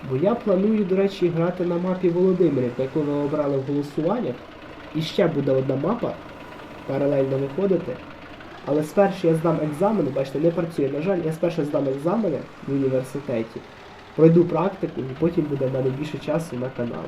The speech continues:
Тому, друзі, треба все ж дочекатися, дочекатися цього моменту, бо практика і екзамени, то, то ск-, складне діло, треба працювати.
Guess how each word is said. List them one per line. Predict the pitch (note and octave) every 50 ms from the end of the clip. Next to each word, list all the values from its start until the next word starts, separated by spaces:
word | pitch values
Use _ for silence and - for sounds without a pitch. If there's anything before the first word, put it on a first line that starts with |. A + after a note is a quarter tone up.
| - - -
Тому, | - - D3 C#3+ C#3 C3 C3
друзі, | C3+ C3 B2+ - - - - - - - - - - - - -
треба | - C#3+ C#3 C#3 C3
все | B2+ - - B2+
ж | B2 - - D3
дочекатися, | C#3 C3+ C3+ - - - E3+ F#3+ G3+ - F#3+ - - - D#3+ D#3 D3 - - - D3 C3+ C3
дочекатися | C3 C3+ - - - D3+ D#3+ D#3+ - E3 - - C#3+ -
цього | - C#3 C#3+ D#3+
моменту, | D3 D3 D3 D3+ C#3 C3 B2+ - C3 B2+ - C3
бо | C3+ C#3 C#3 C3+ C3+ -
практика | C#3 C#3 C#3 C#3 - C3+ C3 - C#3 C3+
і | C3 C3 B2+ B2+ C3
екзамени, | C3 C3 C3+ C3+ C3 D3 D3+ D3+ D3 C#3+ C#3+ C3+ C3+ C3+ C3 -
то, | C3 C3 C3 C3 B2+ B2+ C3 B2+ B2+ B2+ - - - - - - - - - - - - - - - - - - - - -
то | C#3+ C#3+
ск-, | C#3+ C#3+ - - - - -
складне | - - - E3+ E3 E3 E3+ F#3+ F#3+
діло, | F#3 F#3+ F3 C#3+ C#3 C3+ C3 C3 - - - - - - - - - -
треба | - C#3 C3+ C#3 C#3+
працювати. | C#3 D3 D3 D3 - - E3 D#3 C3+ A#2+ A#2+ - - -